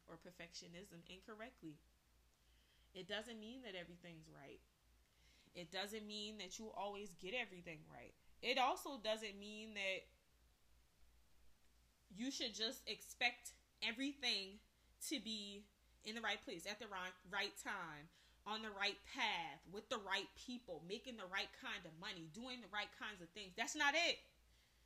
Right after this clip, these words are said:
Be perfect just the way you are. Now, what if the vulnerability of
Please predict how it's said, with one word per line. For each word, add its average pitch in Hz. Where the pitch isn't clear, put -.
Be 302
perfect 330
just 269
the 262
way 254
you 240
are. 214
Now, 214
what 311
if -
the 208
vulnerability 254
of 202